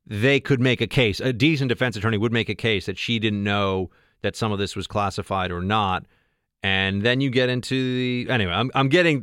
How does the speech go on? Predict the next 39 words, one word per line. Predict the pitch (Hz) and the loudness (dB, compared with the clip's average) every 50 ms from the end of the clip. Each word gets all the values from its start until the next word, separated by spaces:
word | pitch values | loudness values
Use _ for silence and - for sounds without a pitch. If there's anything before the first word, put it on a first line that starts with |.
| 107 107 | -4 -2
deeper | 98 139 143 135 143 135 131 | 0 2 2 2 2 0 0
into | 127 | 2
the | 113 117 | 0 0
weeds | 113 120 120 117 101 113 | 2 2 0 0 0 0
on | 110 107 | 0 0
this | 107 98 - | 0 -2 -2
than | 107 98 | -2 -2
I | 92 | -2
meant | 95 98 92 92 | 0 -2 -2 -4
to, | - 85 | -4 -6
and | 85 85 | -6 -6
I'm, | 85 82 - | -8 -8 -8
I'm | 85 87 | -8 -8
sorry | 85 - - 113 101 98 98 92 | -8 -6 -4 -2 0 0 -2 -2
for | - - 95 | -2 -4 -6
the, | 87 90 90 90 | -4 -4 -4 -4
uh, | 85 80 - | -4 -6 -6
for | - 95 92 | -6 -6 -6
the | 85 | -4
digression | 82 87 85 80 85 90 87 85 - 87 85 | -2 -4 -4 -2 -2 -4 -4 -4 -6 -10 -12
for | - - | -10 -12
a | 90 | -10
second | - - 82 - - 82 | -10 -10 -12 -12 -12 -14
here. | 82 - - | -14 -12 -10
But | 95 92 - - _ _ _ _ _ _ _ _ _ _ _ _ _ _ _ _ _ | -10 -10 -12 -12 _ _ _ _ _ _ _ _ _ _ _ _ _ _ _ _ _
ultimate | 131 165 170 147 156 131 | 0 0 2 2 0 0
point | - 131 123 113 104 | 0 0 0 0 0
I'm | 95 | 0
trying | - 110 104 | -2 -2 -2
to | 101 95 | -2 -2
make | 98 98 90 92 95 - - - | -2 -2 -2 -2 -4 -8 -10 -6
is | 98 98 95 90 85 | -4 -4 -4 -4 -6
that | 98 101 98 95 92 82 - _ _ _ _ _ _ _ _ _ _ _ _ _ - | -4 -4 -4 -2 -4 -6 -8 _ _ _ _ _ _ _ _ _ _ _ _ _ -4
the | 107 | 2
way | 107 151 180 190 180 | 4 4 4 6 4
the | 147 | 4
media | 127 135 147 165 175 175 160 143 117 107 101 98 95 92 92 - - | 4 4 4 4 4 4 2 2 2 2 0 0 -2 -2 -4 -6 -2
covered | - 135 127 104 107 95 82 | 0 0 2 2 0 -4 -2
that, | 82 110 117 110 87 80 73 - | 0 0 0 0 0 -2 -4 -8